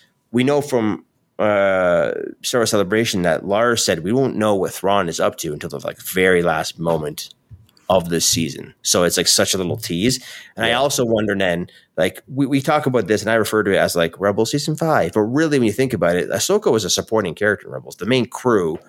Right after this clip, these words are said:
Speaker 1: so far outside of Sabine are, like, background characters in this. But we will, of course, get Ezra and, you know, we'll have some other faces come back. So I, I would like to see that whole crew assembled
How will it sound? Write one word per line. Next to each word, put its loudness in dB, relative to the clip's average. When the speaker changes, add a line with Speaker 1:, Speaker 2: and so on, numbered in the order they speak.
Speaker 1:
so 2
far 2
outside 0
of -2
Sabine -2
are, 0
like, -4
background -2
characters -12
in -12
this. -10
But 0
we 0
will, 4
of -4
course, 0
get -2
Ezra 2
and, -8
you -6
know, -4
we'll -2
have -2
some -6
other -2
faces -4
come -10
back. -2
So -2
I, 0
I 0
would -2
like -2
to -6
see -2
that -2
whole -2
crew 0
assembled -2